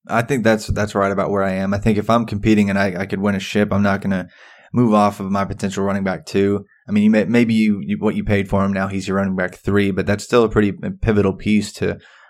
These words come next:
winning now. And so, I mean, that, that, I think that's the name of the game. You,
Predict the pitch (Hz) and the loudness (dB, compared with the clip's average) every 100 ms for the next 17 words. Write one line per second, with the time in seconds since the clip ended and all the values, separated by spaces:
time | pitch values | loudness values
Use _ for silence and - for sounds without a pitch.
0 | - 107 117 107 98 92 92 113 104 98 | -6 0 2 2 2 0 2 0 0 -6
1 | 95 107 101 98 - _ _ - 101 98 | -4 0 0 0 -6 _ _ -8 -2 -2
2 | - 98 101 - 104 98 95 98 95 90 | -2 -4 -4 -4 -2 -2 -2 -2 -2 -2
3 | 95 90 92 | -4 -4 -6